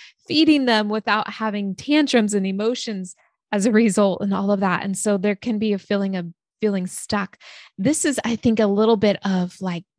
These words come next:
the heavy emotional kind of feeling that goes with that. Uh,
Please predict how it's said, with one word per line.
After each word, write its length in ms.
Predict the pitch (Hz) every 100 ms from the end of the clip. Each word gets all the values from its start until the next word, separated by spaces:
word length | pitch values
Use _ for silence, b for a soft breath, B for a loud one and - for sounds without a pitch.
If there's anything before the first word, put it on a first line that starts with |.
| 175 -
the 360 | 180 165 175 - - _ _ _ _ _ _
heavy 360 | - 233 233 202
emotional 560 | 185 185 185 - 196
kind 260 | 180 - 185
of 80 | 185
feeling 440 | - 185 185 180
that 180 | 170 -
goes 260 | 185 180 190
with 220 | 180 -
that. 380 | 180 165 147 - B B B _
Uh, 340 | 190 175 175